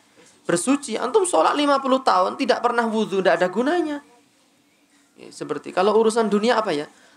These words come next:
Eh, antum merebus air, nggak ada apinya,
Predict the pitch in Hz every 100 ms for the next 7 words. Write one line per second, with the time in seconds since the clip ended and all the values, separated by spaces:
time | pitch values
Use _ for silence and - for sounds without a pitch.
0 | _ _ _ - 139 139 131 202 202 302
1 | 254 190 240 240 247 254 208 220 214 180
2 | 175 180 196 214 254 240